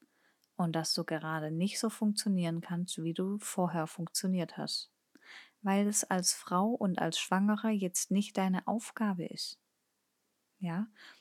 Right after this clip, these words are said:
Und das muss ganz tief in dir ankommen. Es ist gerade nicht deine Aufgabe zu funktionieren.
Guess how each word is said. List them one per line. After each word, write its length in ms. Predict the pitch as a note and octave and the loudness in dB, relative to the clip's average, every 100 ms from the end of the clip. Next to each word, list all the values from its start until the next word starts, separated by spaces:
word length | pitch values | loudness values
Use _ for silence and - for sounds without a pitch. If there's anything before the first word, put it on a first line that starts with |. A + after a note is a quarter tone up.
| _ - | _ 2
Und 160 | G3 | 4
das 140 | A3+ A#3+ | 4 4
muss 200 | A3+ - | 2 2
ganz 320 | A3 C4 - | 2 2 -2
tief 280 | - A#3+ - | 0 0 4
in 140 | G#3 | 6
dir 140 | G#3+ | 6
ankommen. 440 | - A3 - F3 E3+ | 4 2 2 0 0
Es 180 | F#3 - | 0 0
ist 360 | - G#3+ - | 2 2 0
gerade 440 | - A3 E3+ D#3 D#3 | -2 -2 -2 -2 0
nicht 400 | D#3+ G3+ - A3+ | 2 0 0 2
deine 320 | G#3+ G#3 - | 4 4 4
Aufgabe 640 | E3+ E3+ - D#3+ D#3+ E3 - | 0 0 -4 -2 -2 -4 -8
zu 140 | - | -8
funktionieren. 1040 | - E3 E3 - E3 D#3+ F3 F3+ - G3 | -4 -4 -4 -4 -2 0 0 -2 -6 -10